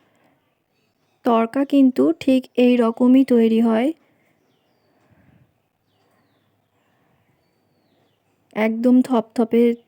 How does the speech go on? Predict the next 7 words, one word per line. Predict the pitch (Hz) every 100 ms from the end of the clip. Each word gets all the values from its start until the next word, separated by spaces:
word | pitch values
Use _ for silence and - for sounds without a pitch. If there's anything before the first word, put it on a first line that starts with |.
| _ _ _ _
তৈরি | 233 233 226 226
হবে | 220 214
তড়কাটা, | 220 247 208 214 208 220 294 _ - - - - _ _
তবেই | 233 214 226 233
খেতে | 240 226 220
ভালো | 220 214
লাগবে। | 208 208 220 226 247